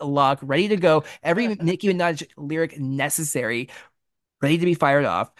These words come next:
Speaker 1: You're an inspiration. You're a friend. You are a,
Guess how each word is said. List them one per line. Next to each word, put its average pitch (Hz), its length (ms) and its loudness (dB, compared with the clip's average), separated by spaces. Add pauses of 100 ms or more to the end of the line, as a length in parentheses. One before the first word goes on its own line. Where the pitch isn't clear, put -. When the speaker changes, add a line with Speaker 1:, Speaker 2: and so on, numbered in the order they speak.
(400)
Speaker 1:
You're 139 120 -4
an 127 60 -6
inspiration. 160 560 -4
You're 165 240 -2 (440)
a 131 60 -8
friend. 95 340 -10
You 127 220 -2
are 127 120 -2
a, 160 340 -2